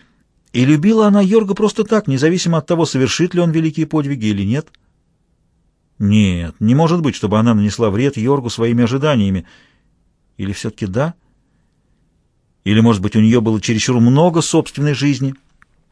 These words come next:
и ей следовало бросить занятия на медицинском факультете, которые отнимали у неё столько сил как раз в те годы, когда Йорк переживал переходный возраст?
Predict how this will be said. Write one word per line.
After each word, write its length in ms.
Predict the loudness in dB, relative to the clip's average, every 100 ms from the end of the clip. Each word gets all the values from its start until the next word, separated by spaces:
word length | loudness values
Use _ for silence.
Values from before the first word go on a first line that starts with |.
| _ -10 -2
и 80 |
ей 160 | 0 0
следовало 460 | 0 0 2 2 2
бросить 400 | 0 0 -2 0
занятия 440 | 2 2 0 0
на 80 | 2
медицинском 520 | 0 -2 -6 -6 -8
факультете, 600 | -6 -8 -2 -2 0 -6 -10 -20 -20 -10
которые 340 | -4 -2 0 0
отнимали 540 | -2 -2 0 2 2
у 80 | 2
неё 180 | 2 0
столько 340 | -2 -4 -4
сил 360 | -6 -4 -6 -6
как 180 | -6 -2
раз 160 | -2 -2
в 120 | -6
те 180 | -4 -2
годы, 280 | -2 -2 -4
когда 280 | -4 0
Йорк 340 | 0 2 0 0
переживал 500 | -2 -2 0 0 0
переходный 500 | -2 -2 -2 0 0
возраст? 440 | -2 -6 -8 -12